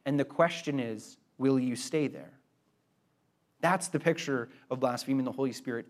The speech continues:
outside the party and unwilling to come in and experience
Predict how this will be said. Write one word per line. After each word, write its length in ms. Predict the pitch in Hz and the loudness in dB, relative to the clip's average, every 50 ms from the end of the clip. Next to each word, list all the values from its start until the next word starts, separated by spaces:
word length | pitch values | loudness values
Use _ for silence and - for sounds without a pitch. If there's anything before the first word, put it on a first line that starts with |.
| - _ | -8 _
outside 520 | 165 185 214 208 - - 185 160 156 156 | 2 2 2 2 0 0 2 2 4 4
the 60 | 147 147 | 2 0
party 440 | 147 - 135 139 139 135 139 135 | 0 2 2 2 2 2 0 -2
and 180 | - 123 120 - - _ | -4 -4 -8 -12 -12 _
unwilling 800 | - 165 175 180 185 185 165 151 147 143 143 139 135 135 131 127 - - - - _ | -2 0 0 2 2 2 4 4 4 4 2 0 0 -2 -2 -4 -8 -18 -20 -20 _
to 100 | - 135 | -8 -8
come 260 | 131 - - 127 127 | -6 -2 -2 -2 -2
in 260 | 123 120 120 117 113 113 - - - _ _ | -2 -4 -4 -6 -8 -8 -12 -20 -20 _ _
and 100 | 127 117 | -12 -12
experience 800 | 113 - - - - - 143 135 135 131 127 127 123 120 123 - | -10 -12 -12 -14 -12 -8 -4 -2 -2 -2 -2 -4 -6 -8 -10 -14